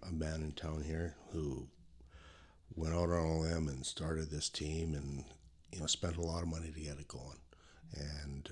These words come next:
uh, he hired a coach, and I, you know, he asked me to help 'cause we'd worked together on minor hockey executives previously. And I said, "Sure." So I helped out, and, uh, I don't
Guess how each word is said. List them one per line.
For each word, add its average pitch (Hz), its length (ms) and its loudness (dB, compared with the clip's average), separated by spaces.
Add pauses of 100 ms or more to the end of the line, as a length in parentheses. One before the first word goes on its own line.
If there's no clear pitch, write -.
uh, 67 360 -2 (300)
he - 140 2
hired 87 240 8
a 85 40 2
coach, 90 540 4
and 78 100 2
I, 78 180 0 (100)
you 73 160 -2
know, 73 80 0
he 85 140 0
asked 78 200 -2
me 85 100 -2
to 78 60 0
help 78 320 -2
'cause 73 240 -4
we'd 78 180 0
worked 78 260 -2
together 69 360 -4 (140)
on 71 220 -4
minor 73 240 -2
hockey 80 280 -2
executives 104 540 -2
previously. 110 640 -2 (1200)
And 85 280 8
I 80 80 6
said, 80 240 2
"Sure." 92 300 10 (220)
So 85 200 0
I 85 120 4
helped 85 320 2
out, 92 320 6 (120)
and, 73 460 0
uh, 76 400 -2 (680)
I 69 80 -2
don't 73 100 -4